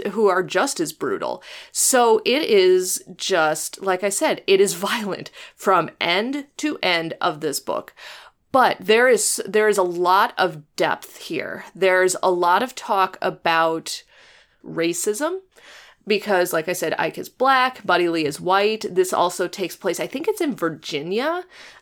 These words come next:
Um, definitely in the South where you, you see lots of Confederate flags and lots of very out, out and out white supremacists. And while Buddy Lee is not one of those people, the, he,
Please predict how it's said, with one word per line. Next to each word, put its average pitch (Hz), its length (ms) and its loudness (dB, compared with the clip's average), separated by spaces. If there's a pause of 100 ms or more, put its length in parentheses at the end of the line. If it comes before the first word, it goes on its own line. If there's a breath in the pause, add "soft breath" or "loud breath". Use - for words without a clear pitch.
Um, 196 360 4
definitely 285 600 2
in 226 200 4
the 202 80 4
South 180 480 -2
where 165 280 4
you, 175 300 0
you 180 200 0
see 175 260 0
lots 165 340 -2
of 156 240 -2
Confederate - 580 -6
flags 247 520 2
and 170 120 -2
lots 170 300 0
of 165 140 -2
very 165 400 2
out, 160 400 0 (260)
out 165 220 2
and 160 100 -6
out 156 180 0
white 151 220 -2
supremacists. 233 960 -2 (500 loud breath)
And 196 680 2
while 196 260 6
Buddy 196 300 4
Lee 180 460 -4
is 170 360 -2
not 165 360 -4 (140)
one 170 360 -4
of 156 140 -8
those 151 220 -4
people, 294 460 2
the, 208 240 2
he, 220 400 -4